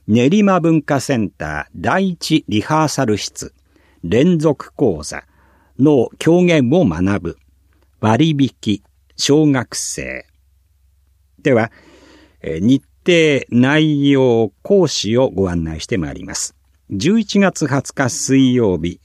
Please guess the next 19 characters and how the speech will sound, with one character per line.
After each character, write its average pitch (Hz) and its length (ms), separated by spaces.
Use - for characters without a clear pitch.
狂 165 240
言 160 300
の 101 120
作 - 360
品 139 260
様 117 400
々。 87 340
講 139 180
師 - 160
は、 107 200
狂 139 200
言 123 200
師 - 160
の 98 220
野 110 180
村 143 340
万 104 240
作 - 280
氏。 - 260